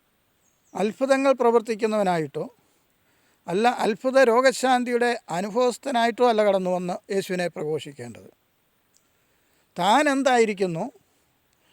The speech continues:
അത് മനസ്സിലാക്കാനും ആ കുറവുകൾ നികത്താനും ആ കുറവുകളിലൂടെ ദരിദ്രരെ സംര-,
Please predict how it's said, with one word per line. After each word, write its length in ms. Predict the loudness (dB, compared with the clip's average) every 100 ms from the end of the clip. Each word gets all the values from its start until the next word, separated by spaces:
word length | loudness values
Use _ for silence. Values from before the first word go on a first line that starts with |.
| _ _ -6
അത് 160 | -4 0
മനസ്സിലാക്കാനും 920 | 0 0 -2 0 0 -2 -6 -8 -12 -14 _ _ _ _ _ _ _ _ _ _
ആ 140 | -2 0
കുറവുകൾ 520 | 0 0 0 0 0 0
നികത്താനും 640 | 0 -2 0 -2 -2 -4 -10 _ _ _ _ _ _ _ _ _ _ _ _ _ _ _ _ _ _ -4
ആ 120 | -2
കുറവുകളിലൂടെ 840 | 0 0 0 2 2 2 2 2 2
ദരിദ്രരെ 580 | 2 2 0 -4 0 0
സംര-, 360 | 0 -2 -4